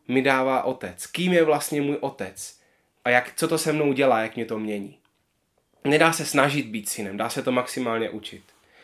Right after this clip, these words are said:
A ta zdravá identita je to,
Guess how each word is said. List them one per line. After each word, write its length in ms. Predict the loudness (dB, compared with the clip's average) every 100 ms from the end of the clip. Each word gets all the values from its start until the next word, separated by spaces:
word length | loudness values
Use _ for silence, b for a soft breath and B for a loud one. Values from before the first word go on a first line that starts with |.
| b b b b b
A 80 | 0
ta 120 | 2
zdravá 360 | 6 6 6
identita 480 | 4 2 0 0 2
je 300 | 4 4 2 -4 b b b
to, 280 | 4 6 6